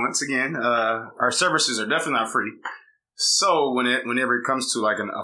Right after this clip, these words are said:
flyer or a hosting or whatever it may be, they're, they're getting paid somehow, whether it's on a homie discount or, you know, we're, we're, we're comping them alcohol. If it's a restaurant that we're at, like a Diablo,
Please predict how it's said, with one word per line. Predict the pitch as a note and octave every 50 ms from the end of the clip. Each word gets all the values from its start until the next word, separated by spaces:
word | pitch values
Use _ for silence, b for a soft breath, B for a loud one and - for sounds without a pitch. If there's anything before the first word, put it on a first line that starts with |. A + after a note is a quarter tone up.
| - - -
flyer | A2 A2+ A2+ A2 A2 A2 G#2+ G#2+ G#2 G#2 G#2 G#2 G2+
or | F2+ G#2 G#2 G2+ G2+ G2
a |
hosting | G#2 A#2 A2+ A2 - - G#2+ G#2 G#2 G2+ G2
or | G2
whatever | G2 G2 G2+ G#2 G2+
it | G2+
may | G2 G2 G2 F#2+
be, | F#2 G#2 G2+ G2 G2 - _ _ _ _ - - _ _ _ _ - - -
they're, | G#2 A#2+ C3+ C3+ B2+ G2
they're | A2+ C3 C#3+ B2+
getting | B2+ B2+ A#2+ A2+ A2
paid | - A#2 B2+ A#2 A2+ G#2+
somehow, | - - A2+ G#2 G2+ G2+ F#2+ - - - - _
whether | - G#2+ G#2+ G2+ G#2 G#2 G#2 G2+ G#2+ G#2+
it's | F#2 - - - - - - -
on | G#2+ A2 A2 G#2+
a | C3+
homie | D3+ C#3+ C#3+ C3+
discount | B2 C#3 C#3 - - D3+ C3+ C3+ C3 C3 C3 - - - - _ _ _ B B B B B B B B B _ _
or, | - - A#2 A2 A2 G#2+ G#2+ G#2 G#2 A2
you | A#2 B2
know, | A#2+ A2+ G#2+ G#2 G2+ G2+
we're, | G#2+ A2 A2+ G#2+ - G2
we're, | A2+ A2 A2 G#2+ G#2+ G2+ G2+ - -
we're | F#2 A2 G#2+
comping | G#2 - - C#3 B2+ A#2+ A#2+ A#2+ A2+ A2+ A2+ A2
them | G#2+ G#2+ G#2 G2+ G2 G2 G2+ G2+ - - - _ _ _ _ _
alcohol. | - C3+ D3 C#3 C#3 C#3 C3 C3+ C3+ C3+ C3 C3 C3 C3 B2+ B2+ B2+ B2+ B2+ B2 B2 B2 B B B B B B B B B _ _ _ _ _ _ -
If | A#2 A2 G2+
it's | A2+ A2 A2
a | G#2 G2
restaurant | A2+ C#3+ C#3+ - C3 C3 C3+ C3 B2+ A#2+ -
that | B2 B2
we're | B2 B2 B2 B2+ B2 B2 B2
at, | - - -
like | - - -
a | G2
Diablo, | G2+ A2+ A#2+ B2 B2 A#2 A#2+ B2 B2 B2 A#2+ A#2 A#2+